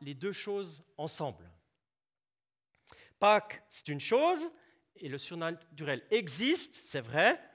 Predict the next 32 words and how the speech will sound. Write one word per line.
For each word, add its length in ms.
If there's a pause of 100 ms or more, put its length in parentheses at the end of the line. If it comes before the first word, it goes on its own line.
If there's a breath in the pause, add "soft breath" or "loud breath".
(380 loud breath)
Alors 160
j'aimerais 480
vous 140
inviter 220
à 60
un 40
petit 240
clin 220
d'œil 220
ce 160
matin. 500 (360 loud breath)
Je 140
vous 200
emmène 260
dans 240
un 100
double 400
petit 340
voyage 500
depuis 320
ici. 460 (640 loud breath)
Au 160
sud 540
d'abord, 680
un 320 (120)
virgule 420
six 260
kilomètres 640
depuis 340
ici, 500 (500 loud breath)
au 120
sud, 540